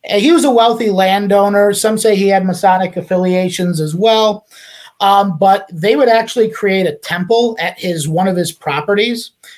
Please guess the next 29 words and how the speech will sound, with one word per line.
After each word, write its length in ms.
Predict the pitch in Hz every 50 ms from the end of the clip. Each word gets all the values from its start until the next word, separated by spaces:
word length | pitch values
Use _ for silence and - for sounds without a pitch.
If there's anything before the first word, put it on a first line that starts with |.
| - -
and 120 | 185 180 185
this 180 | 226 226 226 277
would 120 | 262 208
be 140 | 214 220 220
called 360 | - - 214 202 208 202 175
the 140 | 170 165 -
Temple 460 | - - 220 233 240 240 277 269 -
du 440 | 180 165 208 226 226 233 233 220 220 - - _
Montabar. 840 | 196 202 214 196 190 185 - - 185 160 151 165 160 139 113 113 - - _ _ _ _ _ _ _ _ _ _ _ _ _ _
Now, 760 | - 185 185 202 202 202 202 196 196 196 190 185 185 175 - _ -
it 140 | 208 196 202
is 140 | 196 -
from 320 | - - 220 240 254 240 196
this 300 | 196 214 220 220 - -
temple 440 | - 165 190 202 - 233 233 233 220
that 240 | 190 170 - -
they 140 | 156 170 185
were 120 | 196 185 185
able 280 | 180 185 190 190 180
to 60 | 165
actually 440 | 151 233 170 160 - - 170 160 151
start 380 | 135 - - 156 156 160 - _
to 100 | - 160
get 200 | 139 147 156 151
a 80 | 147 -
formal 420 | - - 151 147 156 156 156 147
group 280 | 120 135 - - - -
together 400 | - - 101 113 107 110 160 190
again. 380 | 214 220 247 262 277 277 277